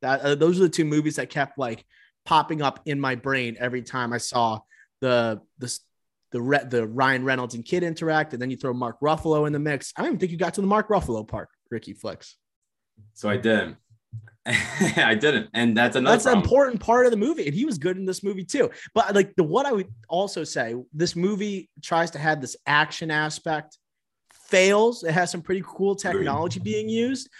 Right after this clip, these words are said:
Speaker 1: but I don't think the way they, the actors or the stunt doubles, whoever's doing it, I don't think it looked like it was very professional, right? With that staff thing they're using, w-, Reynolds wielding it, it just didn't look natural whatsoever.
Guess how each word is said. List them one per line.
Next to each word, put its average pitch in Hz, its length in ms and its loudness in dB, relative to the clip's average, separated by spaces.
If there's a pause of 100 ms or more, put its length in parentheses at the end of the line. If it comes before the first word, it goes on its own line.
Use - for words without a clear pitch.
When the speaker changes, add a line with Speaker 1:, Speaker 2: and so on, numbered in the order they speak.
(220)
Speaker 1:
but 185 200 2
I 170 100 6
don't 190 280 -2
think 190 300 -6 (100)
the 143 160 -6
way 160 200 4
they, 151 360 0 (220)
the 135 220 0 (180)
actors 180 580 0
or 127 60 -10
the 110 80 -12
stunt 185 360 -4
doubles, 180 280 -4
whoever's 185 320 -4
doing 165 320 -2
it, 117 160 -8 (500)
I 165 80 2
don't 214 180 -2
think 190 260 -4
it 160 120 0
looked 160 260 -2
like 156 220 -2
it - 80 -10
was 147 120 -6
very 156 260 0
professional, - 640 -6 (420)
right? 135 160 0
With 143 160 -4
that 135 220 2
staff 135 480 -2
thing 151 160 -4
they're 143 100 -2
using, 143 440 -4
w-, 123 340 -10
Reynolds 139 480 -2
wielding 160 480 2
it, 165 180 -4
it 135 40 -10
just 151 240 -8
didn't 170 260 -2
look 170 220 -4
natural 135 500 -4
whatsoever. 147 760 -4